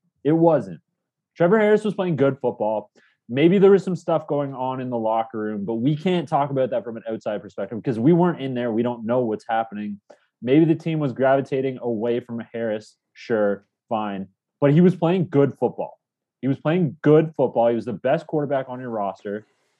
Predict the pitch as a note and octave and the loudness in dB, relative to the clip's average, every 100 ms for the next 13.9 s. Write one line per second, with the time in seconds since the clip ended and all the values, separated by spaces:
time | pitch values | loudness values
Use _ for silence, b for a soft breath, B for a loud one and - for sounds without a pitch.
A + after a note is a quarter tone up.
0 | _ - D3+ A2 F2+ A#2+ C3+ - D3 D#3 | _ 2 2 2 -6 -6 -6 0 2 2
1 | E3+ E3 C#3 C3 C#3+ C#3 C3+ B2+ C3 B2+ | 0 -2 -4 -4 -2 -2 -2 -2 -4 -4
2 | C3 B2+ C3 A#2+ B2+ A#2+ A#2+ A#2+ A#2+ A2+ | -8 -6 -4 -4 -4 -4 -4 -4 -2 -2
3 | A2 G#2 _ _ _ _ _ _ _ _ | -4 -8 _ _ _ _ _ _ _ _
4 | C3 A#2+ - C#3+ C#3 C3+ C3 A2 F#2 D#2 | -8 -8 -2 -2 0 -2 -2 -2 -4 -8
5 | _ _ _ _ _ _ - A#2 - C3 | _ _ _ _ _ _ -6 -6 -4 -4
6 | A2 E2+ G#2+ C#3+ D3 C#3+ C3+ B2+ - A#2+ | -4 -4 -2 -2 0 -2 -2 -6 0 0
7 | A#2 A2+ A2+ A#2+ G#2 G2 F#2 - _ _ | 0 -4 -4 -4 -4 -4 -6 -10 _ _
8 | _ _ _ _ A#2+ D#3+ F3+ G3+ G3+ F#3+ | _ _ _ _ 0 4 6 6 6 2
9 | F#3 D#3 C3 C3+ B2+ A#2 C3 C#3 B2 A2 | 2 0 0 -2 -2 -2 -2 -2 -6 -4
10 | A2 G#2+ A2 G#2+ G2+ F#2+ G2 F2+ D#2+ _ | -4 -4 -6 -6 -8 -10 -10 -10 -12 _
11 | _ _ _ C#3+ - D#3+ G3+ G#3+ D#3+ B2 | _ _ _ -6 -2 4 4 6 4 4
12 | A2 G#2+ D3+ _ _ _ _ _ _ _ | 2 -4 -10 _ _ _ _ _ _ _
13 | D3 E3 B2+ D#3+ F#3+ F#3+ - A2 G#2 | -4 -4 2 4 4 2 0 -2 -4